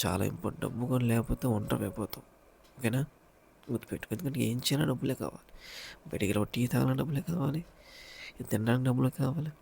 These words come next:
ఈ సినిమాకి వెళ్ళడానికి డబ్బులే కావాలి, ఈ జర్నీ చేయడానికి డబ్బులే కావాలి, దేనికైనా డబ్బులే కదా కావాలి. So, ముందు డబ్బు సంపాదిస్తే ఈ పరిచయాలు కూడా ఆటోమేటిక్‌గా పెరుగుతాయి. ఇది కూడా ఒక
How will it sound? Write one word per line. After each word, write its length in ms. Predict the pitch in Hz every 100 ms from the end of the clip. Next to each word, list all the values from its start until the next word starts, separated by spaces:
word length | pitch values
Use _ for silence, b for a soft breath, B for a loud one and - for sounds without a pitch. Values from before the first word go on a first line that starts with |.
| B B B B B -
ఈ 40 |
సినిమాకి 400 | - - 110 113
వెళ్ళడానికి 260 | 120 127 127
డబ్బులే 200 | 131 131
కావాలి, 440 | - 127 143 135 - B B B B B B B B B B
ఈ 60 | 143
జర్నీ 280 | 139 113 123
చేయడానికి 340 | 120 127 123
డబ్బులే 240 | 147 135
కావాలి, 440 | 135 127 127 139 156 - - -
దేనికైనా 380 | 117 113 143 180
డబ్బులే 260 | 135 139
కదా 120 | 175
కావాలి. 440 | 123 127 117 123 143 - - - - - - B B B B B
So, 220 | - -
ముందు 160 | 131 127
డబ్బు 160 | - 135
సంపాదిస్తే 800 | 139 127 131 135 127 - 160 175 - - - - - - -
ఈ 40 | 123
పరిచయాలు 540 | - 147 131 - 127
కూడా 180 | 123 131
ఆటోమేటిక్‌గా 600 | 123 127 123 127 120 113
పెరుగుతాయి. 320 | - 113 113
ఇది 80 | 123
కూడా 200 | 123 131
ఒక 160 | 127